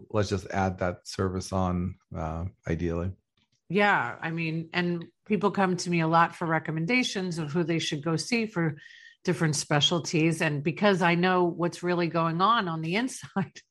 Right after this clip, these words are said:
Speaker 2: you know, I mean, the first time I ever got Botox, it was a pediatric nurse practitioner. "Hey, listen,
Speaker 1: Mm-hmm.
Speaker 2: I don't know any kids under eight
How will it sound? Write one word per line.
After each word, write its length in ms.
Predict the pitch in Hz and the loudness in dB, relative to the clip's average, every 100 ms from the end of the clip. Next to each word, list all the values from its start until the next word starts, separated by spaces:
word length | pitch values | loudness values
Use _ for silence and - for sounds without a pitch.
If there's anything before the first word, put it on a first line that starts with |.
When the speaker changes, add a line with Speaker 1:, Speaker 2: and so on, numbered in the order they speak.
| - - - - _ | -14 -12 -14 -18 _
Speaker 2:
you 100 | 190 | 2
know, 260 | 196 165 180 | 6 6 6
I 120 | 180 | 6
mean, 180 | 180 175 | 6 6
the 60 | |
first 320 | 175 190 202 - | 4 4 4 4
time 180 | 190 | 4
I 80 | 175 | 6
ever 140 | 170 170 | 4 4
got 240 | 170 165 | 4 4
Botox, 640 | 180 214 190 143 147 - - | 0 2 2 2 2 -8 -8
it 100 | 160 | -2
was 220 | 165 147 | 0 0
a 60 | 143 | -4
pediatric 680 | 143 180 175 175 190 190 175 | 0 2 4 2 2 -4 -4
nurse 180 | 170 | -4
practitioner. 580 | - 180 - 233 226 123 | -2 -2 0 -2 -2 -2
"Hey, 220 | 110 180 190 | 2 4 6
listen, 520 | 208 214 233 139 120 _ _ _ _ _ 95 | 4 2 0 0 -6 _ _ _ _ _ 2
Speaker 1:
Mm-hmm. 180 | 95 98 | 4 6
Speaker 2:
I 80 | 175 | 6
don't 180 | 214 | 6
know 220 | 226 220 220 | 4 4 4
any 200 | 214 185 | 2 2
kids 280 | 233 202 | 0 2
under 320 | 214 202 202 226 | 2 2 2 2
eight 320 | 214 135 | 0 -2